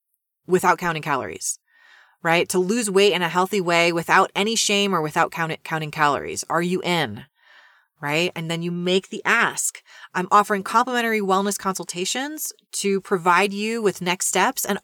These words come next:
also see if you're a good match for my whatever program,"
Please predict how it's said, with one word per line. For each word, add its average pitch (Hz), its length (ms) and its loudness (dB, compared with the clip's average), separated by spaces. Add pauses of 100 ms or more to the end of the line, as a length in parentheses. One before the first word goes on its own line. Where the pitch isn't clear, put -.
also 240 420 0
see 196 600 -2 (380)
if 214 180 2
you're 226 140 2
a 196 60 2
good 185 200 0
match 165 560 -2
for 175 400 -2
my 147 600 -2 (480)
whatever 147 440 -4
program," - 640 -10